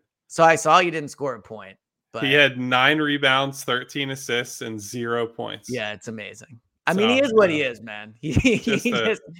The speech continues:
Speaker 2: just an absolute classic in, uh,
Speaker 1: Yeah, he is what
Speaker 2: Durant's
Speaker 1: he
Speaker 2: first
Speaker 1: is.
Speaker 2: game that he missed since the injury. Um,
Speaker 1: Yeah.
Speaker 2: yeah, I don't think there's a market for P J. I could be wrong on that, but I,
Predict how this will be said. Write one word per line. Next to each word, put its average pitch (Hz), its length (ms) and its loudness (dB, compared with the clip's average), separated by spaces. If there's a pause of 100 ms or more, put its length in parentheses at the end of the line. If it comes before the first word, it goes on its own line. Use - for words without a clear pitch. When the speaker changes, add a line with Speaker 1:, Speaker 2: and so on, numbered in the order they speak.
(200)
Speaker 2:
just 190 340 4
an 170 120 2
absolute 147 640 0
classic 113 680 -6
in, 107 280 -10
uh, 104 220 -4
Speaker 1:
Yeah, 107 220 -4 (160)
he 147 120 -2
is 175 80 2
what 131 40 2
Speaker 2:
Durant's 131 260 -2
Speaker 1:
he 123 60 -8
Speaker 2:
first 123 220 -2
Speaker 1:
is. - 40 -18
Speaker 2:
game 120 220 0
that 110 100 -4
he 110 100 -4
missed 104 340 -8
since 104 260 -14
the 110 80 -14
injury. 104 400 -14 (120)
Um, 117 360 0
Speaker 1:
Yeah. 110 60 -8 (840)
Speaker 2:
yeah, 160 220 4
I 170 100 6
don't 185 180 2
think 147 160 -4
there's 123 200 -6
a 117 60 -6
market 104 440 -12
for 113 100 -16
P 98 240 -18
J. - 140 -20 (200)
I 127 120 -4
could 160 160 -2
be 147 100 0
wrong 110 380 -2
on 107 100 -4
that, 104 300 2
but 110 200 -2
I, 120 180 4